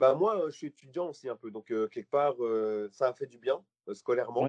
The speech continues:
Speaker 1: J'ai des, j'ai des meilleurs points, bizarrement. <laughs> Mes parents sont contents. <laughs> Et, euh, après, en tant que, en tant qu'humoriste et tout, euh, franchement, je,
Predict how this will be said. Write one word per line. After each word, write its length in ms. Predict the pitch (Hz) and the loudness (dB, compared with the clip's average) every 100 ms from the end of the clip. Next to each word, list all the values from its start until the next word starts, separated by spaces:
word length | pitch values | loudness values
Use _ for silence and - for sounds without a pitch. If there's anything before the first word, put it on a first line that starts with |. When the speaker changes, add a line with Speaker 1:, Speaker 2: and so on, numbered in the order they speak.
| 123 | -2
Speaker 1:
J'ai 140 | 113 | -10
des, 300 | 107 117 110 | -2 0 -2
j'ai 120 | 113 | -8
des 80 | 117 | -2
meilleurs 200 | 139 131 | 0 0
points, 220 | - 110 151 - | 0 0 0 -2
bizarrement. 400 | 117 110 104 127 | 0 0 2 0
<laughs> 480 | 151 220 - _ - | 0 -8 -18 _ -2
Mes 140 | 131 | 4
parents 200 | 143 147 | 10 10
sont 120 | 147 | 8
contents. 340 | - - 104 226 427 _ _ - | 0 0 2 2 0 _ _ -14
<laughs> 960 | 196 208 190 - - - - 156 175 _ - _ _ _ _ _ - _ | -12 -12 -16 -6 -4 -2 -2 -2 -2 _ -20 _ _ _ _ _ -20 _
Et, 300 | 143 139 139 | 2 6 6
euh, 60 | 139 - | 4 -2
après, 420 | 127 131 - 190 | -6 -6 -6 -4
en 140 | 175 | -4
tant 160 | 156 156 | -2 -6
que, 260 | - 156 135 | -6 -8 -6
en 100 | 117 | -6
tant 160 | - 180 | -6 -8
qu'humoriste 560 | 147 135 127 165 - | -8 -6 -6 -8 -14
et 60 | - | -14
tout, 260 | 185 208 | -6 0
euh, 300 | 135 120 113 | 0 0 -2
franchement, 440 | 110 117 - 202 165 | -4 -8 -2 0 0
je, 380 | 120 113 110 | -4 -8 -8